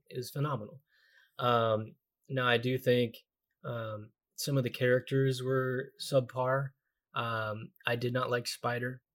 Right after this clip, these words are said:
Not that I thought he did a terrible job. I actually think,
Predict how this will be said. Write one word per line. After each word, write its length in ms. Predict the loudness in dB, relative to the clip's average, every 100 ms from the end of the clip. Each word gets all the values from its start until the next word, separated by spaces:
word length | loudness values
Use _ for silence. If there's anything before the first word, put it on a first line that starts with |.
| _ _ _ _ -6
Not 360 | 0 2 2 4
that 220 | 2 4
I 160 | 2 2
thought 340 | 2 0 0
he 140 | -2
did 200 | 0 0 -2
a 80 | -6
terrible 440 | -2 -2 -2 -6 -6
job. 340 | -2 0 0
I 140 | -4 -6
actually 320 | -8 -8 -8
think, 400 | -6 -6 -6